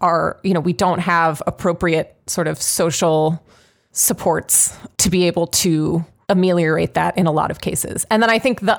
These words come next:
other sort of component of this is that <sighs> this sounds so,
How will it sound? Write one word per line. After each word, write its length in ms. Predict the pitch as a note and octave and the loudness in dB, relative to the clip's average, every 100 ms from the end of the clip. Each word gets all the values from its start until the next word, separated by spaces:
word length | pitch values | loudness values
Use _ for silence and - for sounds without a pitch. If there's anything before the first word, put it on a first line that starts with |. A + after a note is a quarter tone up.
| - | 0
other 480 | A#3+ B3 A3 G3 - | 2 4 4 2 -2
sort 220 | F#3+ G#3 | -4 -2
of 120 | F3+ - | -2 0
component 560 | G3 - A#3+ B3+ A3+ | -2 2 2 2 2
of 160 | F3 D3+ | 0 2
this 340 | D#3+ - - - - - _ _ | 0 0 -6 -12 -20 -20 _ _
is 560 | G#3+ G3 F#3 F3+ - - - _ _ _ - | 2 4 4 2 -2 -4 -12 _ _ _ -4
that 360 | F#3 G3+ - - _ _ | 0 0 -2 -14 _ _
<sighs> 300 | - - G#3+ | -6 -6 -4
this 200 | F3 A#3 | 0 2
sounds 460 | - B3+ B3+ C4+ B3+ | 2 4 4 4 2
so, 680 | - - G#3 G#3+ A3+ B3 | 2 2 4 4 4 2